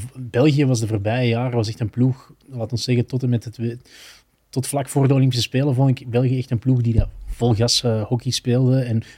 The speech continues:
heel veel energie ook verdedigend hun werk deden. De, de, de, ja, de, de, de druk zetten met, met nodige energie. En nu denk ik,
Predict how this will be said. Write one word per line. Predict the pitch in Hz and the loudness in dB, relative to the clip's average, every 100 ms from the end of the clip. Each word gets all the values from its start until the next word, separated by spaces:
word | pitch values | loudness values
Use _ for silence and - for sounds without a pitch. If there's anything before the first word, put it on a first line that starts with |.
| - | -4
heel | - 143 | 2 6
veel | 143 131 | 6 4
energie | 131 113 127 135 | 4 4 4 2
ook | 131 127 - | 2 -4 -10
verdedigend | 113 120 120 135 131 | -4 2 4 6 4
hun | 127 107 | 4 2
werk | 110 110 | 2 2
deden. | 110 117 110 | 2 2 2
De, | 107 104 - - - - | 0 -2 -6 -20 -18 -8
de, | 104 104 101 101 | -2 0 0 -2
de, | 104 117 | -4 -4
ja, | 104 117 | -2 -2
de, | 107 104 | -2 -4
de, | 101 104 101 | -2 -2 -2
de | 104 | 0
druk | 110 127 135 | 4 4 4
zetten | - 135 135 | 0 2 4
met, | 127 117 - | 2 0 -4
met | 113 104 | -2 0
nodige | 113 123 127 | 2 4 4
energie. | 113 101 127 | 0 0 -2
En | 120 | -2
nu | 107 | -2
denk | 117 | -2
ik, | 113 | -4